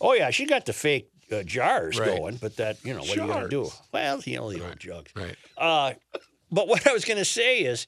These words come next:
Speaker 2: Hey.
Speaker 1: it's, you're now gonna be outraged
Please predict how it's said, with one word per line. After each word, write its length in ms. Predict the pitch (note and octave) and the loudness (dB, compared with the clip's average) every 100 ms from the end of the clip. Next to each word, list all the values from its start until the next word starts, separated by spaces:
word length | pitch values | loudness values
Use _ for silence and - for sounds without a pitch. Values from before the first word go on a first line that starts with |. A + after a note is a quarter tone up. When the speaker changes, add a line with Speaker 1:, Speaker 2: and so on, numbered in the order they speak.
| _ | _
Speaker 2:
Hey. 260 | - - - - _ | -12 -10 -12 -18 _
Speaker 1:
it's, 200 | G3+ A3 F3+ - _ _ _ _ _ _ _ _ _ _ _ _ _ _ _ | 2 2 -2 -8 _ _ _ _ _ _ _ _ _ _ _ _ _ _ _
you're 160 | F#3 G#3 | -2 0
now 260 | A#3 D4+ | 2 2
gonna 200 | C4 C#4 | 2 -2
be 180 | A#3 A3+ | 0 2
outraged 840 | G#3+ B3+ E3+ C#3 G#2+ A#2+ - - | 4 4 2 0 0 -4 -8 -10